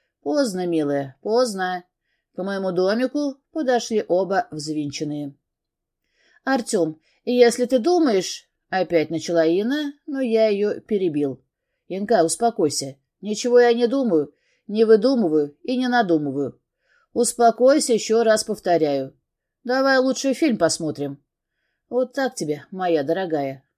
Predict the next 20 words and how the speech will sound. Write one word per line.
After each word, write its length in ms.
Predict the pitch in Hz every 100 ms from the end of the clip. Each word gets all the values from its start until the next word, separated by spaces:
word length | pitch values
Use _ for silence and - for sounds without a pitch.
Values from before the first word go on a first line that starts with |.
| _
А 180 | 202 208
ты 140 | 214
уж 160 | 202 185
думала, 320 | 208 202 202
что 160 | -
потащу 400 | 196 208 208 208
в 60 | 196
спальню?» 520 | - 247 240 135 - _ _ _ _ _
«Потащу, 920 | - 320 339 330 - 220 220 226 214
но 220 | - 139 160
не 120 | 214
сейчас, 680 | 320 311 190 160 160 - - -
а 160 | 269
когда 320 | 285 269 269
сама 400 | 262 294 285 294
захочешь. 720 | 214 151 156 147 143 143 - _ _ _ _ _ _
Блядь, 560 | 185 180 170 156 - 180
моя 320 | 190 180 180
персональная 720 | 180 165 202 180 175 170 160
беда 420 | 156 156 196 254